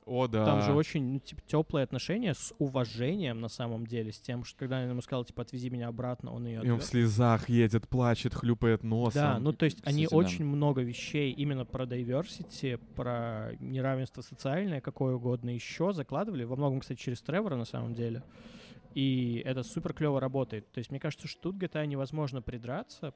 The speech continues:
Speaker 2: потому что через вот всю эту свою сатиру и юмор они затрагивают какие-то важные вопросы. И по-,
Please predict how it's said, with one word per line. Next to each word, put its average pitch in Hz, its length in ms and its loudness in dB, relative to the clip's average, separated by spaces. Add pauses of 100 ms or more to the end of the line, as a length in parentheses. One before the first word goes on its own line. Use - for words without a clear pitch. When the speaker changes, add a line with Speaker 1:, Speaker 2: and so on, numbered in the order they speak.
Speaker 2:
потому 120 360 -6
что 120 340 -6
через 131 240 -6
вот 127 200 -8
всю - 160 -8
эту 127 120 -6
свою 127 220 -8
сатиру 131 400 -6
и 127 60 -4
юмор 208 280 -4
они 127 160 -6
затрагивают 135 480 -10
какие-то - 240 -14
важные 131 320 -4
вопросы. 156 640 -4 (640)
И 143 80 -2
по-, 156 160 0